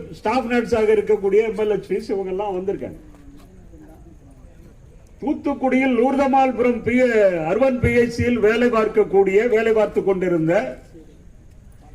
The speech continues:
எம் ஆர் பி செவிலியர் இரவில் தனியாக டியூட்டி பார்த்துட்டு இருந்தது. ஒருத்தன் கஞ்சா போட்டுட்டு உள்ள வந்திருக்கான். இவங்க ரூம்ல போய் உட்கார்ந்து பூட்டிட்டு,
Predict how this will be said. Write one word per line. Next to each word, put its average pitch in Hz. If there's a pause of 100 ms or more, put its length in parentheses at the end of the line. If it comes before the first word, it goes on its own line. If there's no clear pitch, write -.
(680)
எம் 196
ஆர் 277
பி 247
செவிலியர் 214 (1080)
இரவில் 254 (520)
தனியாக 240 (960)
டியூட்டி 262
பார்த்துட்டு 190
இருந்தது. 87 (1700)
ஒருத்தன் 226
கஞ்சா 220
போட்டுட்டு 196
உள்ள 196
வந்திருக்கான். 120 (600)
இவங்க 247 (100)
ரூம்ல 247
போய் 226
உட்கார்ந்து 214
பூட்டிட்டு, 214